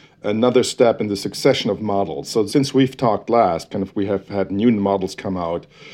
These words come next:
And the first one coming out was actually not a chatbot or a text model, but w-, one of those drawing kind of models. It's called Stable Diffusion. So you could tell it, "What do you want to see? What picture should it draw?" And it was much better than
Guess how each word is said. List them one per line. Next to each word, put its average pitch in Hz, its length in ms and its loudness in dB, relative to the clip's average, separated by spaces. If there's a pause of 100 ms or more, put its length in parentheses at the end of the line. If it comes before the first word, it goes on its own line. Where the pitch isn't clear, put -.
(160)
And 92 120 -8
the 98 60 0
first 113 340 0
one 98 260 0
coming 101 300 -4
out 92 200 -4
was 98 120 0
actually 101 260 -2
not 92 220 -2
a 87 260 -2
chatbot 98 480 0
or 82 140 -2
a 80 40 -4
text - 460 -6
model, 95 540 -2
but 104 320 0 (500)
w-, 104 300 -4
one 107 160 2
of 98 100 -2
those 95 160 0
drawing 98 400 0
kind 85 180 -8
of 80 120 -12
models. 78 600 -10
It's - 200 -18
called 98 320 0
Stable 98 340 2
Diffusion. 90 560 -4
So - 160 -2
you 104 120 -2
could 95 160 -8
tell 104 200 2
it, 90 180 -4 (380)
"What 104 500 0
do 110 80 -6
you 104 120 -2
want 90 180 -2
to 80 60 -10
see? 120 240 0
What 98 240 2
picture 98 320 -4 (160)
should - 200 -4
it 85 80 -6
draw?" 104 340 0
And 85 380 -8
it 92 60 -8
was 98 180 -2
much 110 260 -4
better 95 240 0
than 80 360 -8